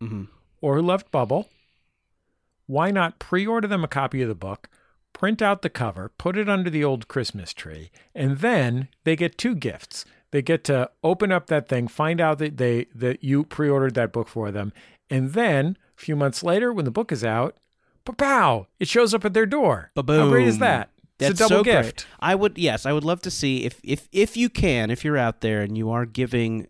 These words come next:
Speaker 1: a youth group pre-order as a gift, please wrap it up, uh, put it under the tree,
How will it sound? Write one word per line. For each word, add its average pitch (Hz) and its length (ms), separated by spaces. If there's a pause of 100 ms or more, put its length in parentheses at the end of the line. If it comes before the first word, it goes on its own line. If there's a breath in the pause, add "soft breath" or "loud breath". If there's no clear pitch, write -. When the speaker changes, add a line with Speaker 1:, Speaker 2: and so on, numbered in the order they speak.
Speaker 1:
a 117 100
youth 123 320
group 120 240
pre-order 117 680
as 123 240
a - 20
gift, 117 480 (400 loud breath)
please 131 320 (160)
wrap 139 260
it 156 60
up, - 400 (180)
uh, 101 140
put 127 220
it 135 100
under 135 180
the 135 120
tree, 135 560